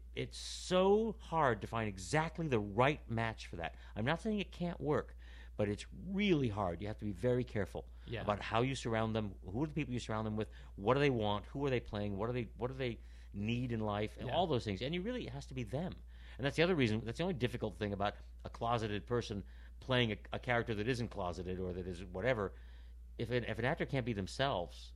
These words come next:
Speaker 1: a-, as the lead of a s-, of a television show, you know, any kind of a sitcom kind of, it's not gonna work.
Speaker 2: I feel that's true sometimes when you see closeted actors in shows. You feel like there's something, maybe it's projecting on them, but I feel like there's something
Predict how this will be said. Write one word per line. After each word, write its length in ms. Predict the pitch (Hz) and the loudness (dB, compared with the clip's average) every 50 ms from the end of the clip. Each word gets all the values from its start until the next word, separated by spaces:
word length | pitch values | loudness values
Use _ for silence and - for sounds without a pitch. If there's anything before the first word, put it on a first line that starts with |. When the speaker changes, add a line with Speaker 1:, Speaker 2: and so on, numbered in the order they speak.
| - - | -8 -6
Speaker 1:
a-, 180 | 104 107 - | -6 -4 0
as 140 | 107 107 98 | 0 0 0
the 80 | 95 101 | 0 0
lead 240 | 98 110 123 123 113 | 0 0 0 0 0
of 80 | 98 | 0
a 40 | 95 | -2
s-, 120 | - - | -4 -6
of 160 | - 98 87 87 | -6 -6 -4 -4
a 60 | - | -4
television 440 | - - 156 170 151 110 90 90 85 | -2 0 2 2 2 0 -2 -4 -4
show, 360 | - - 95 85 82 85 - - - - - - - - - - - - - - | -6 -4 -4 -2 -4 -4 -6 -10 -16 -16 -16 -16 -16 -16 -16 -16 -16 -14 -6 -2
you 80 | 117 107 | 0 0
know, 80 | 95 87 | 0 2
any 120 | 107 135 131 | 2 0 2
kind 140 | - 123 98 | 2 0 0
of 60 | 87 | 0
a 40 | 87 | -2
sitcom 360 | - 151 - - 139 123 101 | -4 -4 -6 -4 -4 -4 -2
kind 100 | 95 92 | -2 -2
of, 60 | 98 | -4
it's 180 | 98 131 131 - | -4 -6 -4 -4
not 100 | 165 143 | -2 -2
gonna 120 | 143 135 | -2 -2
work. 300 | 135 175 180 - - - - - - - - | -2 -2 -4 -6 -6 -10 -14 -16 -10 -4 0
Speaker 2:
I 80 | 160 175 | 0 0
feel 320 | - - 220 247 285 302 | 0 0 0 0 2 2
that's 240 | 285 233 202 - - | 2 0 -2 -2 -4
true 160 | - - 220 | -6 -6 -6
sometimes 340 | 214 - 156 143 156 127 120 | -4 -4 -4 -2 -2 -2 -2
when 80 | 127 120 | 0 -2
you 100 | 120 120 | -2 -2
see 220 | - - 156 151 | -2 -2 -2 -4
closeted 500 | - - 156 135 135 127 - 123 123 117 | -4 -2 -2 0 0 -2 -2 -4 -2 0
actors 380 | 123 117 120 - 127 117 110 117 | 0 -2 -2 -2 -4 -6 -6 -6
in 60 | 113 | -8
shows. 440 | - - - 123 120 113 110 107 123 | -6 -2 0 0 0 0 -2 -4 -6
You 120 | 139 127 | -6 -8
feel 280 | - - 185 196 226 247 | -8 -6 -4 -2 -2 0
like 220 | 226 208 196 - | 0 0 -2 -2
there's 160 | - 156 143 - | -4 -6 -6 -6
something, 540 | - - 151 160 160 - 185 175 175 180 170 - - - | -6 -4 -4 -4 -2 -2 0 0 0 -2 -4 -6 -8 -4
maybe 240 | 165 180 220 269 269 | -2 0 0 2 0
it's 140 | 185 - - - - - | 0 -2 -4 -10 -10 -8
projecting 540 | 143 127 107 131 135 135 - 104 85 69 78 | -6 -2 0 0 0 0 -2 -6 -8 -6 -6
on 180 | 98 98 95 | -4 -4 -4
them, 140 | 92 90 92 | -4 -4 -4
but 100 | - 110 | -4 -4
I 60 | 123 | -4
feel 200 | 120 - 180 185 | -4 -4 -4 -4
like 140 | 202 202 - | -4 -4 -4
there's 140 | 170 147 - | -6 -6 -6
something 600 | - - 147 135 143 - - 151 143 147 147 | -6 -6 -4 -6 -4 -4 -4 -4 -4 -4 -4